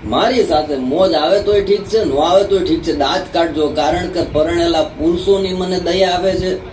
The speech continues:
અને પરણેલી બહેનોની મને દયા આવે છે. બહેનો એટલા બેઠા એટલે બોલી દઉં છું કે રેતમાં હોત તો ભૂસી નાખત. હા,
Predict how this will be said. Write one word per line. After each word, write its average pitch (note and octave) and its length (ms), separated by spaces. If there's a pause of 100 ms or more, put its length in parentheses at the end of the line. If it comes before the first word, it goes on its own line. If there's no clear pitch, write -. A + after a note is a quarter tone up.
(260)
અને C#3+ 160 (100)
પરણેલી D#3+ 520
બહેનોની D3+ 540
મને C3+ 180
દયા A#2+ 340
આવે G#2 240
છે. - 300 (1200)
બહેનો C#3+ 220
એટલા C3+ 280
બેઠા C3 320
એટલે B2 280
બોલી D3+ 320
દઉં A2+ 240
છું - 300 (1200)
કે B2+ 120
રેતમાં G#3 560 (760)
હોત F#3+ 200 (360)
તો A#2+ 80 (120)
ભૂસી D3 320
નાખત. - 840
હા, - 120